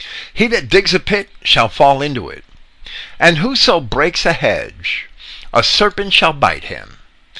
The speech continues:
Whoso removes stone shall be hurt therewith, and he that cleaves wood shall be endangered thereby."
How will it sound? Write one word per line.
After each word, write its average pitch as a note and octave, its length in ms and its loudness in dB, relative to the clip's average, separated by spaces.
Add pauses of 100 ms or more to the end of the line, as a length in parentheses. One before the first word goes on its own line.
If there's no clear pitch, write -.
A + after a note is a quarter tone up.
(260)
Whoso B3 360 4
removes G3+ 540 -2
stone G#2+ 640 -2
shall C3+ 260 2
be C3+ 120 -4
hurt E3+ 280 -4
therewith, D3+ 600 -2 (800)
and D3 220 0
he G#3+ 140 -2
that G3+ 220 -4
cleaves G3 540 -6
wood F3+ 480 4 (220)
shall D3+ 240 2
be D3 160 -6
endangered B2 640 -2
thereby." A#2 640 -4